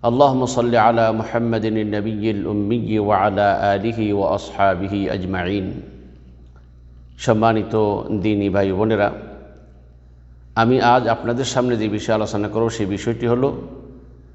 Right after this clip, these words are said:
রাসূলুল্লাহ সাল্লাল্লাহু আলাইহি ওয়াসাল্লাম যে সমস্ত গুনাহের ব্যাপারে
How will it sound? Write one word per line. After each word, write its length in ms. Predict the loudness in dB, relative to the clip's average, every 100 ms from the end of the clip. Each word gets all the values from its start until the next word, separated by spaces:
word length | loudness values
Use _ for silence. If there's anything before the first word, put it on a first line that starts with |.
| -12 -2
রাসূলুল্লাহ 880 | -2 2 2 2 2 6 6 4 0
সাল্লাল্লাহু 560 | -4 -2 0 2 2
আলাইহি 200 | 2 0
ওয়াসাল্লাম 540 | -4 -4 -2 -2 -2 -2
যে 180 | -2
সমস্ত 460 | -2 -4 -4 -4 -4
গুনাহের 540 | -2 -2 0 0 0
ব্যাপারে 440 | 0 0 2 0